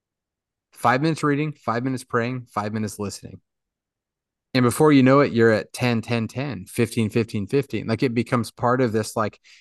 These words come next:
"I get to spend time with God today. I get to pray. I get to hear from him." And that whole thing, don't complicate it. Just, just pray.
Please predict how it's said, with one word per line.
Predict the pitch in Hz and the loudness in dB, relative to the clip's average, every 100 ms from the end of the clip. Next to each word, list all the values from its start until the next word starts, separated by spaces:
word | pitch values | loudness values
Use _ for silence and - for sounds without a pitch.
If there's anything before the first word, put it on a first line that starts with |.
| - | -12
"I | - 117 | -8 -6
get | 113 131 | -2 -4
to | 123 | -4
spend | - 113 110 | -6 -4 -4
time | 110 98 | -4 -6
with | 95 | -8
God | 85 78 | -12 -14
today. | - 55 110 - _ _ _ _ | -14 -12 -12 -16 _ _ _ _
I | 131 | 0
get | 117 127 | 4 2
to | - | 0
pray. | - - 76 - _ _ _ | -4 -2 -2 -4 _ _ _
I | 113 | -2
get | 120 139 | 0 0
to | 123 | 0
hear | 101 113 | 0 0
from | - 95 | 2 -2
him." | 95 92 _ _ - - | -2 -10 _ _ -14 -2
And | 117 | 2
that | 117 120 - | 4 2 -4
whole | - 135 139 | -6 0 0
thing, | 139 143 160 160 _ _ | 0 -4 -4 -8 _ _
don't | 131 156 | 0 0
complicate | 139 151 139 147 135 123 | 0 0 -2 -6 -8 -10
it. | - _ _ - | -12 _ _ -8
Just, | 147 143 - - | -4 -4 -6 -12
just | - 113 | -10 -10
pray. | - 151 165 | -8 -10 -10